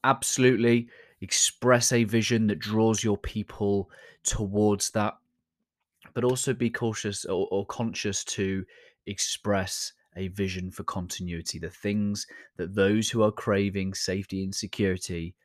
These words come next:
will have the confidence that things, uh, will remain the same, or elements of will remain the same.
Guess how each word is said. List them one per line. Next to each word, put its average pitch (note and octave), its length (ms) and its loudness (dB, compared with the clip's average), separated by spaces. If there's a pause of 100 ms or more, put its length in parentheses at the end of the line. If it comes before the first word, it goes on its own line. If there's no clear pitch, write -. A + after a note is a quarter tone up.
(440)
will F#2 260 0
have - 260 -8
the F#2+ 80 -8
confidence F2+ 680 -6
that - 240 -8 (540)
things, F#2 360 -2 (540)
uh, D#2+ 240 -6
will F#2 120 -4
remain E2 300 -6
the D#2 80 -10
same, - 320 -12 (1200)
or A#2 200 -4
elements G#2 600 2
of E2+ 420 -2 (380)
will F#2 100 -6
remain D#2 340 -6
the D2+ 80 -12
same. D2 300 -12